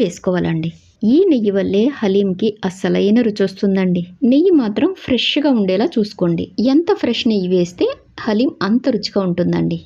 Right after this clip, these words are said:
హలీంలోకి నెయ్యి కొంచెం ఎక్కువే పడుతుందండి. ఇప్పుడు కొద్దిగా కసూరి మేతి వేసుకోవాలి. ఇప్పుడు కొద్దిగా రోజ్ వాటర్ కానీ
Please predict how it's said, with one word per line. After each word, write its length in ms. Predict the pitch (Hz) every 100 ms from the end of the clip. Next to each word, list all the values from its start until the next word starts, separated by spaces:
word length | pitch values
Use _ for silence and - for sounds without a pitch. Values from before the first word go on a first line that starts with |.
| - -
హలీంలోకి 600 | 233 196 196 190 185 190 381 453
నెయ్యి 220 | 220 196 208
కొంచెం 280 | 214 202 226 185
ఎక్కువే 260 | 180 185 208 208
పడుతుందండి. 600 | 175 170 175 170 160 165 - - _ _ _ _ -
ఇప్పుడు 220 | 220 226 453 - _
కొద్దిగా 320 | 269 208 208 392 247
కసూరి 360 | 220 208 190 185
మేతి 280 | 175 180 185 165
వేసుకోవాలి. 540 | 160 - 156 156 - _ _ _ _ _ _ _ _ _ 240
ఇప్పుడు 220 | 240 220 403 - _ _ -
కొద్దిగా 340 | 277 208 254 269 208
రోజ్ 180 | 180 175
వాటర్ 280 | 185 180 185 170
కానీ 220 | 175 269